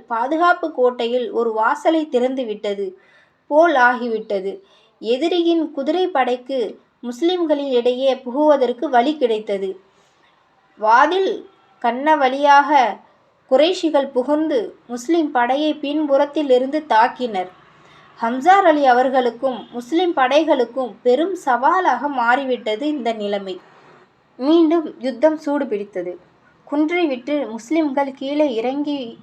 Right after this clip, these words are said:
இறங்காயிருந்திருக்காவிட்டால் உஹது போர்க்களம் ஒட்டு மொத்தமாக குறைஷி குண்டர்களின் சவக்குழியாக மாறியிருக்கும். ஆனால் முஸ்லிம்களின் அலட்சிய போக்கை இறை நிராகரிப்பு சக்திகள் பயன்படுத்தி கொண்டனர். இந்த சமயத்தில் ஹம்சார் அலி அவர்கள்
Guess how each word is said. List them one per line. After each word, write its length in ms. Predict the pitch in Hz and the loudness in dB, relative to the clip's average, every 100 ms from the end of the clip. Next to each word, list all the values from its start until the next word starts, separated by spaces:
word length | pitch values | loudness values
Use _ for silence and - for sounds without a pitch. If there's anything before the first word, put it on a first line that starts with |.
| _ _ | _ _
இறங்காயிருந்திருக்காவிட்டால் 1900 | 226 277 302 311 320 277 262 269 269 269 - - 269 277 240 202 - 208 254 - - - _ | -2 -2 4 4 4 -2 -6 -6 -6 -6 -8 -2 4 4 2 -6 -4 -2 -2 -6 -18 -20 _
உஹது 320 | 240 277 320 320 | 0 2 2 0
போர்க்களம் 640 | 269 269 269 240 214 240 262 - | 2 2 2 -2 -4 -8 -14 -6
ஒட்டு 320 | 226 233 349 | -6 -4 -4
மொத்தமாக 800 | 311 240 262 277 247 214 226 233 - | -2 -2 -4 -2 -2 -2 -6 -10 -8
குறைஷி 400 | 277 302 330 339 247 | -4 -2 -2 -4 -4
குண்டர்களின் 680 | 247 262 285 262 226 226 240 | -4 -2 -2 -2 -6 -10 -6
சவக்குழியாக 840 | - 240 302 311 294 269 226 214 240 233 | -4 0 0 0 -4 -2 -4 -4 -6 -6
மாறியிருக்கும். 640 | 208 214 208 190 - 185 _ - _ - | -4 -4 -6 -8 -14 -18 _ -20 _ -12
ஆனால் 440 | 262 254 254 247 262 | -2 0 2 0 -2
முஸ்லிம்களின் 760 | 240 240 349 370 302 233 240 233 | -10 -4 -2 0 0 -2 -4 -6
அலட்சிய 460 | 226 277 311 359 339 | -4 -4 -4 -6 -4
போக்கை 420 | 247 233 220 220 - | -4 -4 -6 -8 -6
இறை 220 | 233 302 | -2 0
நிராகரிப்பு 640 | 339 269 277 294 269 262 277 | 0 2 4 2 -2 -6 -8
சக்திகள் 580 | 277 226 - 254 233 220 | -4 -6 -4 -4 -4 -2
பயன்படுத்தி 540 | 214 226 285 294 269 | -2 -2 -4 -6 -6
கொண்டனர். 500 | 233 202 196 190 185 185 _ _ _ _ _ | -8 -8 -6 -10 -10 -14 _ _ _ _ _
இந்த 160 | 269 277 | -4 -4
சமயத்தில் 680 | 277 269 302 339 330 240 226 | 0 0 0 -2 -4 -4 -4
ஹம்சார் 560 | 220 226 214 262 339 330 | -4 -10 -2 2 4 2
அலி 160 | 285 | 2
அவர்கள் 460 | 240 220 226 233 | 2 2 0 0